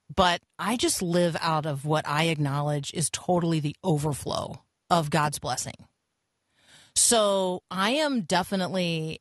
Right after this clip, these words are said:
a, an it's all his, it all came from him, it's all going to him.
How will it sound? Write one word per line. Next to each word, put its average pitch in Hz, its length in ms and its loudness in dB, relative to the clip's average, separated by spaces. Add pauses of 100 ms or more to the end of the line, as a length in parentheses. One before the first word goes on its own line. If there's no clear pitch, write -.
a, 147 480 -2
an 143 380 -2
it's - 320 -2
all 170 240 4
his, 175 480 0
it 175 100 -2
all 151 160 0
came 185 300 -2
from 175 160 0
him, 160 320 0
it's - 160 -2
all 143 140 2
going 160 340 0
to 165 80 0
him. 156 420 2